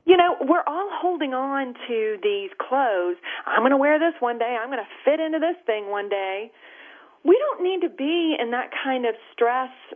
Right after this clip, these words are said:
and pressure. Buy a great pair of jeans that fit you today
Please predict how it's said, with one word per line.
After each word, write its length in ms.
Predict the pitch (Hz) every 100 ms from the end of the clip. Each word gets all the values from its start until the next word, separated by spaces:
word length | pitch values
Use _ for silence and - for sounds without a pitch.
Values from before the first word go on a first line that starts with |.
| -
and 180 | 208 190
pressure. 840 | - 262 294 - 202 175 135 - - - - -
Buy 200 | 240 349
a 120 | 330
great 280 | 226 226 -
pair 200 | - 262
of 100 | -
jeans 360 | 202 196 208 226
that 120 | 175 - -
fit 180 | 170
you 180 | 202 233
today 800 | 247 330 269 185 165 143 160 269